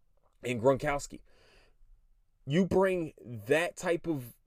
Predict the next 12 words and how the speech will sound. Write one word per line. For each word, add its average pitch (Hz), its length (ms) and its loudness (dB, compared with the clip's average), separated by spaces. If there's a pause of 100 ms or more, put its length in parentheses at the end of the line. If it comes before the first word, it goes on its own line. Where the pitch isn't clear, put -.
(280)
that, 151 180 6
that's 156 160 -2
all 175 100 8
you 165 120 0
needed, 165 260 -4 (460)
for 143 120 -2
real, 139 440 4 (140)
to, 139 200 0
like, 131 240 0 (240)
skyrocket 127 680 -4
this 120 160 -10
team. 156 300 -6